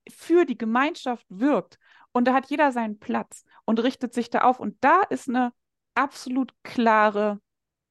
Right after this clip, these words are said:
Kraft, Wirkungskraft, die wirklich etwas verändern kann. Ja, im Kampfmodus, wie gesagt, ich, ich, ich, ich stärke dann nur den Gegenpol.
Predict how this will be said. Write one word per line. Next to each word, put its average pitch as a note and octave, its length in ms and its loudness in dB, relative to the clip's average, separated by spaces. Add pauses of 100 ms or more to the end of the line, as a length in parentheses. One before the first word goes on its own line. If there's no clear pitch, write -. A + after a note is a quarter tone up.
(160)
Kraft, - 540 -4 (280)
Wirkungskraft, - 840 -6
die G3+ 140 -4
wirklich A#3+ 320 0
etwas F3 300 -8
verändern F3+ 360 -4
kann. - 320 -6 (260)
Ja, G#3+ 180 0 (200)
im - 120 -10
Kampfmodus, B3 580 -2
wie A#3 80 -4
gesagt, G#3+ 340 0
ich, - 220 -10
ich, - 180 -14
ich, - 200 -10
ich - 120 -14
stärke G#3+ 320 0
dann G3+ 140 -2
nur G3+ 120 -4
den G3 120 -6
Gegenpol. F3 520 -6